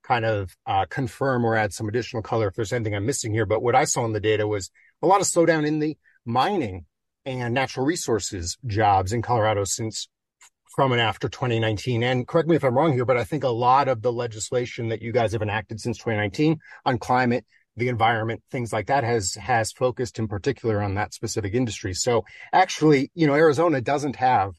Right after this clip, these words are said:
the natural resource base. We have copper mining, but it's relatively small. We don't have a comparable natural resource base at all to Colorado. Our mining and natural resource job growth since twenty nineteen and since twenty twenty has been faster than Colorado's,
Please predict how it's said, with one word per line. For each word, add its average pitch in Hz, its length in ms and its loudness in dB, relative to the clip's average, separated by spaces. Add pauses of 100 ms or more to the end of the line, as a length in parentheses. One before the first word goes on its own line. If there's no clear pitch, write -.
(360)
the - 60 -8
natural 120 360 -6
resource 117 400 -4
base. 107 220 -4
We 175 40 2
have - 100 2
copper 131 320 2
mining, 117 320 -2
but 107 80 -2
it's - 180 -8
relatively 110 440 -2
small. 113 440 0 (260)
We 151 100 2
don't 175 120 4
have 139 140 2
a 117 60 4
comparable 123 540 0
natural 107 380 -6
resource 104 340 -4
base 101 240 -2
at 110 100 0
all 120 300 4
to - 120 -8
Colorado. 165 580 2 (160)
Our 170 180 6
mining 165 640 2 (300)
and 123 100 -6
natural 135 320 -6
resource 139 380 -2
job 127 300 2
growth 113 240 2
since 123 260 -6
twenty 117 420 -2 (140)
nineteen 135 800 2
and 127 160 -4
since 127 180 -6
twenty 117 240 -2
twenty 156 280 0
has 143 100 2
been 147 120 -2
faster 185 380 2
than 180 120 0
Colorado's, 190 600 2